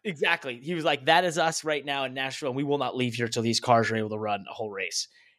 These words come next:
And we end up finding out it was the stuff we were using to, uh, lubricate the,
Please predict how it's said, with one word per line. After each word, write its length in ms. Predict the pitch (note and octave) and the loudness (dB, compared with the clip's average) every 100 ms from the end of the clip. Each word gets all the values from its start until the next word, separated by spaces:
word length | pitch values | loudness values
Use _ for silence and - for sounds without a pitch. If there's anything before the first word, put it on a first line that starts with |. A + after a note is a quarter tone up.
| _ | _
And 480 | D3+ C#3 C3+ C3+ C3 | 2 4 4 4 2
we 120 | C3+ | 4
end 100 | D3+ | 2
up 80 | D3 - | 2 2
finding 320 | D#3 C#3+ C#3 | 2 2 2
out 160 | C#3 B2+ | 4 2
it 80 | B2 | -2
was 160 | A#2 | -8
the 220 | - A#2+ A2+ | -8 -8 -4
stuff 380 | - - D3 E3 | -4 -2 -4 -4
we 80 | |
were 100 | C3 | -6
using 420 | A#2+ C3 B2+ B2+ A#2 | -4 -4 -2 -4 -4
to, 340 | A#2+ A2+ A2 G#2+ - | -2 -2 -2 -4 -2
uh, 240 | G#2+ G#2 | 0 0
lubricate 640 | G2+ C3 C3+ - B2+ A#2 - | 4 6 6 4 2 0 -4
the, 340 | A2 G#2 G2+ | -6 -6 -8